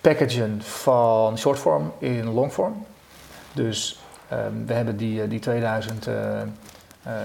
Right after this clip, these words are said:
V J's, video journalists all, eh, all over the world die voor ons, eh, filmen.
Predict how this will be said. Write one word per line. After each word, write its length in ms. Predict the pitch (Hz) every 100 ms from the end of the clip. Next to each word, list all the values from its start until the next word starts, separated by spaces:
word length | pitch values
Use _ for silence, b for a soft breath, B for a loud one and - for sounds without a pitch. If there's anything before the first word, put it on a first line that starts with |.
| -
V 120 | 123 - 117
J's, 320 | 113 113 113
video 440 | - 120 117 107 107
journalists 460 | 110 117 110 110
all, 240 | 110 117 113
eh, 200 | 113 -
all 180 | 117 117
over 160 | 117
the 60 | 120
world 260 | 120 117 123
die 120 | 113
voor 120 | 117
ons, 320 | 107 107 -
eh, 60 | 113
filmen. 540 | - - 143 151 156